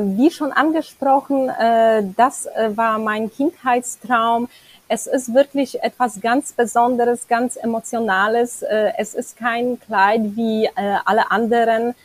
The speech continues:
Äh, und, ähm, das, äh, hat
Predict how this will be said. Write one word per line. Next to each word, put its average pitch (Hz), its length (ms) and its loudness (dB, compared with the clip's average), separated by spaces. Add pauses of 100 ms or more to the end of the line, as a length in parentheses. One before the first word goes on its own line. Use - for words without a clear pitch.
(360)
Äh, 208 380 8
und, 214 540 4 (160)
ähm, 202 640 0 (120)
das, - 380 0
äh, 226 340 2
hat 233 160 -8